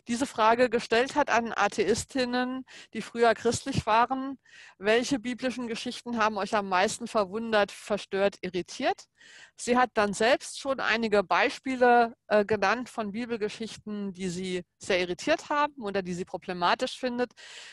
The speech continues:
Das ist ein sehr in-, kommentierter, ähm, Thread gewesen mit, äh, über zweihundert Kommentaren zum Zeitpunkt, als ich den Screenshot gemacht habe.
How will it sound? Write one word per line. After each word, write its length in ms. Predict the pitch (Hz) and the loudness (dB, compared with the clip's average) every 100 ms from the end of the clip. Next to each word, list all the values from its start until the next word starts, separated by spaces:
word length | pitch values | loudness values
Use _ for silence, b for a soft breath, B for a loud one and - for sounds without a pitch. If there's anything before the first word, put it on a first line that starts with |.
| - | -4
Das 160 | 208 202 | -2 0
ist 120 | 214 | 0
ein 280 | 160 196 202 | 2 2 2
sehr 320 | 202 220 220 | 4 4 4
in-, 180 | 208 202 | 0 -6
kommentierter, 680 | 226 208 190 294 311 262 240 | -4 -2 -2 0 2 4 4
ähm, 300 | 214 220 220 | 4 2 0
Thread 400 | 208 - 220 214 | -8 0 0 0
gewesen 480 | 254 214 214 226 220 | 0 6 6 6 0
mit, 280 | 202 - - - | -6 -6 -6 0
äh, 120 | 202 | 0
über 280 | 208 220 196 | 2 2 2
zweihundert 640 | - 185 208 220 208 190 | 2 2 2 4 4 4
Kommentaren 720 | - 196 190 190 196 208 214 | -2 -4 -4 0 2 4 2
zum 320 | 202 208 196 190 | -4 -8 -8 -8
Zeitpunkt, 500 | - 196 190 202 196 | 0 0 0 -6 -2
als 200 | 175 175 | 0 -2
ich 120 | 185 | -6
den 180 | 185 175 | -6 -6
Screenshot 560 | - - 240 254 240 | -8 -6 -6 -6 -6
gemacht 300 | - 220 214 | -6 -8 -4
habe. 140 | 226 | -4